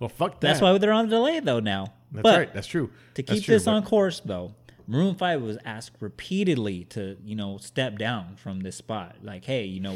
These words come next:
Speaker 2: we don't, we
Speaker 1: Yep.
Speaker 2: don't play this because you're gonna be disrespecting, you know, the movement." And Maroon five was like, "No, this is a big opportunity for us."
Speaker 1: Right.
Speaker 2: And the, the fucking out-, outrageous left-wing liberal in me was like, "Yeah, Maroon five sucks. Fuck 'em. Get 'em down."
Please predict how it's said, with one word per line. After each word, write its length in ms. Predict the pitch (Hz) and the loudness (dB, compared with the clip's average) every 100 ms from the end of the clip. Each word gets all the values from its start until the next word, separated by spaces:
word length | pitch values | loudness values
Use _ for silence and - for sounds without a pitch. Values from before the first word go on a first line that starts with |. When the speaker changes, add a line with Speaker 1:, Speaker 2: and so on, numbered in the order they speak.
| 98 | -6
Speaker 2:
we 100 | 117 | -6
don't, 140 | 120 | -6
we 200 | 107 107 | -8 -8
Speaker 1:
Yep. 80 | 101 110 | -10 -4
Speaker 2:
don't 280 | 110 117 | -2 -4
play 320 | - 123 127 120 | -6 -2 0 0
this 260 | 101 95 | -2 -6
because 380 | - 101 113 104 | -8 -6 -4 -4
you're 100 | 107 | -6
gonna 160 | 110 104 | -4 -6
be 120 | 104 | -6
disrespecting, 800 | 104 107 107 - 113 107 - 98 | -8 -10 -14 -12 -12 -12 -10 -10
you 40 | |
know, 100 | 95 | -8
the 100 | 95 | -8
movement." 400 | 107 175 143 101 - - - - - | -4 -4 -6 -10 -14 -20 -20 -20 -10
And 120 | 120 | -4
Maroon 200 | 131 147 | 0 0
five 220 | 143 165 | 0 -2
was 120 | 143 131 | -2 -6
like, 160 | 123 | -4
"No, 320 | 139 208 87 92 | -2 -2 -2 -6
this 160 | 127 | -6
is 100 | 147 | -4
a 60 | 117 | -6
big 220 | 104 101 | -6 -6
opportunity 680 | 92 - - - 175 175 180 | -6 -10 -12 -4 -2 -2 -6
for 200 | - 90 | -14 -16
us." 260 | - - - | -16 -18 -2
Speaker 1:
Right. 260 | 160 143 - - _ | 0 0 -4 -20 _
Speaker 2:
And 440 | 143 135 127 123 - _ _ _ _ _ - - _ _ 123 117 | -2 0 0 -4 -10 _ _ _ _ _ -20 -20 _ _ -16 -8
the, 220 | 107 90 92 | -8 -8 -8
the 300 | 113 104 95 | -4 -4 -6
fucking 480 | 135 127 120 104 104 | -6 -4 -4 -4 -6
out-, 320 | 110 110 - - | -8 -8 -12 -14
outrageous 640 | 110 113 101 110 110 104 - | -10 -8 -8 -8 -8 -10 -10
left-wing 680 | 90 98 104 104 107 107 104 | -10 -8 -8 -8 -6 -6 -4
liberal 360 | 110 104 104 | -4 -2 -4
in 120 | 98 | -4
me 160 | 101 104 | -6 -6
was 100 | 101 | -6
like, 140 | 95 95 | -10 -8
"Yeah, 420 | 196 185 175 143 | -6 -2 0 -2
Maroon 280 | 123 180 190 | -2 -2 -2
five 280 | 185 160 151 | -4 -8 -6
sucks. 320 | 208 180 - | -4 -4 -6
Fuck 240 | 208 180 | -10 -8
'em. 100 | 156 | -6
Get 220 | 139 202 180 | -4 -4 -4
'em 100 | 180 | -4
down." 300 | 196 165 | -2 -2